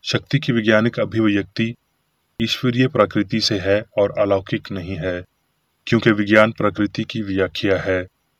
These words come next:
ये विश्वास के ब्रह्मांड, जिसमें मनुष्य भी शामिल है, सामान्यता भावतिक नियमों द्वारा संचालित होता है, लेकिन कभी-कभी आत्मा इन नियमों को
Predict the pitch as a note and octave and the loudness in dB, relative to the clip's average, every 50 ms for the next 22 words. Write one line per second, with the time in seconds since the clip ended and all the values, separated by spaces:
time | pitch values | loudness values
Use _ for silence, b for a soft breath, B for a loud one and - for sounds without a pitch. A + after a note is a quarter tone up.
0 | _ _ _ _ _ _ - A2 G#2 G2+ G2+ F#2+ - - G#2 G#2 G#2+ - - - | _ _ _ _ _ _ 0 0 2 2 0 -2 0 4 4 4 4 4 0 -4
1 | A2+ G2 G2 F#2+ G2+ F#2+ F#2+ G2+ G#2+ G#2+ - _ _ _ _ _ - G#2 G2 - | -4 -4 -2 -4 -2 0 0 0 0 -2 -10 _ _ _ _ _ -6 -4 -4 -2
2 | - G#2+ G2+ G2+ G2 G2 F#2 - - G#2 F#2 G#2 G2+ - A2 G2 G2+ G2+ F#2+ G2 | -2 -2 -2 -2 -4 -4 -4 -4 -4 -4 -4 -4 -4 -2 -2 -2 -2 -4 0 2
3 | G#2+ G#2 A2 - _ _ _ _ _ _ _ _ _ _ _ _ - - A#2+ G#2+ | 2 2 2 0 _ _ _ _ _ _ _ _ _ _ _ _ -2 2 2 4
4 | G#2+ G#2+ A2 A2 A2 G#2+ G#2 G2+ - - A#2 A#2 A2 G2+ F#2+ G#2 G2+ G2 G2 - | 6 4 4 4 4 2 0 0 4 4 4 4 4 2 0 0 0 0 -2 -8
5 | A2+ - - G#2 G2+ G2+ G2+ G2+ G#2 G2+ - G2 F#2+ F#2+ G2+ G2 - G#2+ G2+ - | -10 -8 -6 -6 -6 -4 -4 -4 -4 -4 0 2 4 4 2 2 0 -6 -6 -4
6 | - F#2 F#2 F#2 - - - - D#2 - F2+ F2+ E2 D#2+ F#2 F#2 F2+ - - _ | -4 -4 -4 -4 -8 -8 -12 -10 -4 -2 0 0 0 0 -4 -4 -4 -6 -10 _
7 | _ _ _ _ _ _ _ _ _ _ _ _ _ A2+ A#2 - - C3 B2+ - | _ _ _ _ _ _ _ _ _ _ _ _ _ 0 2 2 2 -2 2 0
8 | B2+ A2+ B2 D3 - - A#2+ C3 C3 - - G#2+ G#2 - A#2+ A#2+ A#2+ - - A#2 | 2 2 2 2 2 2 2 2 2 4 4 4 4 4 2 0 0 0 0 -2
9 | A2+ A2 G#2+ G#2 G#2 G#2+ A2 A2 A2 A2 - - A#2 A2+ A#2 A#2+ | -2 -2 -2 -2 -2 -2 0 -2 -2 -4 -2 0 0 0 0 -2